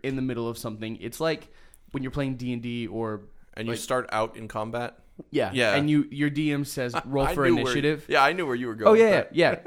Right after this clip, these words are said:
Speaker 1: And it's like, it's the most exciting thing because it's like, "Oh, wow,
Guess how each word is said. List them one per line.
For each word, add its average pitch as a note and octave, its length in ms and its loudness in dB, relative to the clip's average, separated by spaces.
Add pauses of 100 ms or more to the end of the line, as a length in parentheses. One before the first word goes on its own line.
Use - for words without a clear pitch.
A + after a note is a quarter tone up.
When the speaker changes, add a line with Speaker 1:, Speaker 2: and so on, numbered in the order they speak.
Speaker 1:
And E3+ 140 4
it's E3+ 140 -4
like, F#3 220 0 (100)
it's E3 180 -2
the F3 100 -2
most E3 300 0
exciting D3 480 -2
thing C3 420 -4
because C3+ 300 -4
it's B2+ 120 -6
like, G#2 200 -6
"Oh, G3+ 160 8
wow, C#3+ 400 0